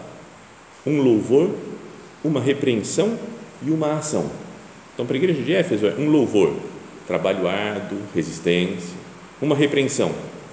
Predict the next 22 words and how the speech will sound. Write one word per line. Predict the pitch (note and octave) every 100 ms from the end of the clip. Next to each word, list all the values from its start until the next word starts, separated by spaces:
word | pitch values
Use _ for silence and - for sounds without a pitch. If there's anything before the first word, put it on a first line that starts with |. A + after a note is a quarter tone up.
| - -
não | A#2 C#3+
amar | A2 B2 D3
como | C#3+ C#3
no | C#3+
início, | G#2+ E2 - - - - - - - - -
e | C#3
uma | C#3+ C3
ação, | - G2 D2+ A#1+ - - -
lembra-te | G#2+ D#3 G#3 A3 G#3 - C#3
e |
arrepende-te. | C3+ A#2+ A#2 D#2 C#2 - - - - - - - -
Lembra-te | C3+ C3 A2+
de | F#2+
como | G#2+ G#2
era | C3
e | A#2 A#2
arrepende-te. | F2 C#2 - - - - - - - - - - - - - - - - - - - - - - - - - - - - - - - - - - - - - - - - - - - -
Vamos | F#3
passar | F3 B2+ - -
pra | A2+
outra | C#3 B2
igreja. | G2 F2+ E2